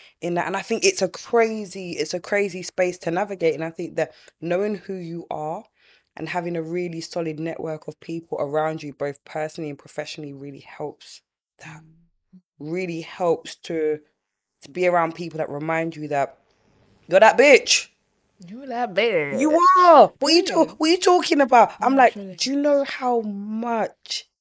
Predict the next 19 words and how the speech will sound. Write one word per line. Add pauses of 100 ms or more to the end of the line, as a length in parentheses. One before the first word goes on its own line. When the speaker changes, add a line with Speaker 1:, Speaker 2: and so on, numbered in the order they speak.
(140)
Speaker 1:
you've
had
to (480)
go
through
from
the
moment
that
you
dropped
out
of
your
mother's
womb
till
now? (1400)
You've